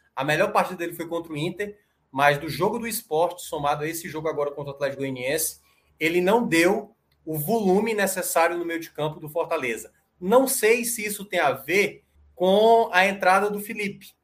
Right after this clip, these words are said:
né? Os dois jogos ele atuou com o Felipe ali na criação e eu senti ele ainda um pouco, sabe, mal, mal,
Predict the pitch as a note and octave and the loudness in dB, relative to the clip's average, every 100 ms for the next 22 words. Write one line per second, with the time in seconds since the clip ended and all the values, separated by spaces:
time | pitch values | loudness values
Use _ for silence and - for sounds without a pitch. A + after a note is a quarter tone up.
0 | _ C3+ D#3+ F3+ _ - C3 F#3+ B3 E3 | _ -4 -4 -4 _ -14 0 6 6 6
1 | E3+ F#3+ G3 F3 F#3 F3+ F3 F3 F#3+ F#3+ | 4 4 2 0 0 0 -4 -4 -6 -6
2 | F#3 E3 F3 E3 E3+ E3 - E3+ D#3 - | -8 -6 -4 -6 -2 -4 0 -2 0 0
3 | E3+ F#3+ - _ _ - F3 F#3+ G#3+ G3+ | 0 0 -4 _ _ -2 0 0 -4 -6
4 | A3 A3 G#3+ G#3 G#3 G#3+ G#3+ G#3 G3+ G#3+ | 0 2 2 0 -2 -2 -2 -2 -2 -2
5 | - A3 G#3 _ _ _ _ - G#3 G3+ | -2 -8 -10 _ _ _ _ 0 2 2
6 | F#3 F#3 G3+ G#3 G#3+ G#3 G3 F#3+ F#3+ F#3 | -2 0 4 4 4 0 -6 -16 -14 -4
7 | F#3 G3 G3+ G3+ F#3+ | 0 2 2 -2 -6